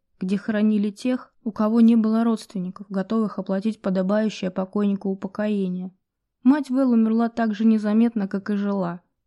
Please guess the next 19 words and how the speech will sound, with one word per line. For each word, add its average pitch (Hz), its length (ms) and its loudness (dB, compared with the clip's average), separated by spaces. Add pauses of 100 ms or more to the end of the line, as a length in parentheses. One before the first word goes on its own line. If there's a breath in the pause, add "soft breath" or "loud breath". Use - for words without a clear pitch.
(120)
оставив 190 460 -4
свою 190 260 -4
дочь 214 240 -4
на 196 100 -2
попечении 190 580 -4
мадам. 180 540 -4 (340)
Девочке, 269 460 -2
казалось, 262 400 -2
повезло. 254 680 -2 (320)
Ее 285 140 4
не 277 140 4
отдали 240 340 2
в 247 60 -4
сиротский 226 440 -4
приют 208 420 0
к 208 60 -16
жестоким, 220 520 -4
хладнокровным 190 720 0
монахиням 185 720 -4